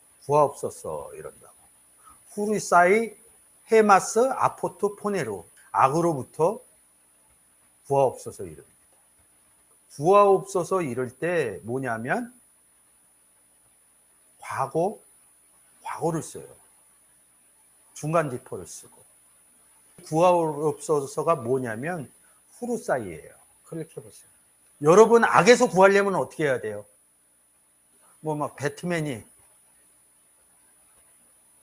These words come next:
뭐 이렇게 용감한 사람들이 나타나서 악에 빠진 사람들을 구하는 구조가 아니에요. 이 주기도문은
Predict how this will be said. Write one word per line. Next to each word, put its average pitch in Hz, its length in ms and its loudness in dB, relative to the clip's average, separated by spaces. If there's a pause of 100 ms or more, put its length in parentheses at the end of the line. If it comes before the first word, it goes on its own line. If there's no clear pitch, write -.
(240)
뭐 147 160 -4
이렇게 143 380 -6 (800)
용감한 170 800 2 (520)
사람들이 190 580 2
나타나서 139 840 -4
악에 123 260 -4
빠진 151 280 -4
사람들을 127 540 -6 (360)
구하는 175 440 2
구조가 131 440 -6
아니에요. 85 400 -18 (1400)
이 214 280 0
주기도문은 185 1000 2